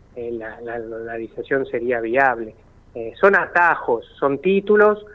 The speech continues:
y son espejitos de colores para hacernos creer que, que la economía puede funcionar y se puede estabilizar.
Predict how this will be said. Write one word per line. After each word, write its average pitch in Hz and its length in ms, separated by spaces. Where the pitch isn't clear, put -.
y 123 180
son 165 180
espejitos 160 640
de 139 120
colores 156 500
para 123 180
hacernos 143 380
creer 135 300
que, 123 320
que 123 80
la 123 100
economía 135 480
puede 139 240
funcionar 139 580
y 135 40
se - 120
puede 131 200
estabilizar. 117 600